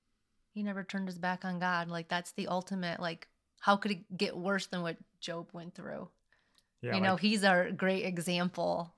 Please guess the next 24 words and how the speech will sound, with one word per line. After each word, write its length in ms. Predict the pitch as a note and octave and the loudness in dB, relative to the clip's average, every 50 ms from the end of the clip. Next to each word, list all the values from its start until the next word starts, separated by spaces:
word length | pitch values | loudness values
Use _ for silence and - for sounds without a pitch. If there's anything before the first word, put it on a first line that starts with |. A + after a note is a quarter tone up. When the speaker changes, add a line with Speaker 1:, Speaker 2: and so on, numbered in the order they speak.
| - | -4
Speaker 1:
of 180 | - F3 E3+ D#3+ | -2 -2 -2 -2
the 80 | F3 F3 | -2 -2
testing 600 | - - F#3+ F3 F3 - - - F#3+ F3+ F3+ F3+ | 0 2 2 2 0 0 -4 -4 -4 -4 -2 -2
of 160 | F3+ F3 E3+ | 0 0 2
our 160 | F3 F3+ F3+ | 2 2 2
faith. 360 | F3+ - F3 E3+ F#3 F3+ F3 - _ _ _ _ _ _ _ _ _ _ _ - | 2 0 -4 -4 -4 -6 -8 -12 _ _ _ _ _ _ _ _ _ _ _ -8
Speaker 2:
Like, 140 | A#2 A2 - | -8 -4 -2
his 140 | B2+ B2+ A2+ | -2 -2 -2
buddies 440 | G#2 - B2 A#2+ A#2+ A#2+ A2+ G#2+ G2+ | -2 -2 0 0 0 0 -2 -2 -4
didn't 180 | A#2 A2 A#2 | -4 -2 -2
even 160 | A#2 A2+ A2+ G2+ | -2 -2 -2 0
have 260 | G2 B2 B2+ B2 A#2 | 4 6 6 6 6
a 40 | A#2+ | 4
tragedy, 600 | A2+ - - B2+ A2+ A2+ A#2 G#2 A#2 A2 A2+ A2+ | 0 2 4 4 6 6 4 2 0 -2 -2 -2
and 100 | A2+ A2 A2 | 0 0 0
they 80 | A#2 | 0
were 120 | A#2+ A2 G#2 | 0 0 -2
<laughs> 40 | - | -2
trashing 580 | - - B2 G#2+ G#2+ A2 - - - D3 C3+ - - - - | -2 0 0 0 0 0 -2 -2 0 -2 -2 -2 -4 -2 0
God 180 | - C3 C3+ C3+ - | 0 2 2 2 2
and 160 | D#3 C3 C3+ | 0 0 0
trashing 480 | - - A#2+ A#2 B2+ - - B2+ B2+ | 0 0 2 2 2 0 0 -4 -2
Job. 420 | - - B2+ A2+ A2 A2+ A2+ A#2 - - - - - - - - - - _ _ _ - | 0 0 0 0 0 -2 -6 -8 -10 -18 -18 -18 -18 -20 -20 -20 -20 -20 _ _ _ -8
And 320 | B2 B2 B2 G#2+ A2+ A2+ | -6 -6 -6 -6 -8 -12